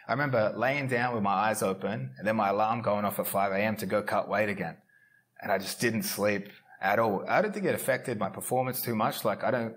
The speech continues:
think I got tired in the Denise match. Denise was just anti, sort of,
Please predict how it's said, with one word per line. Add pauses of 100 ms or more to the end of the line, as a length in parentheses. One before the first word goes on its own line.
(100)
think
I
got
tired
in
the
Denise
match. (460)
Denise
was
just (520)
anti,
sort
of,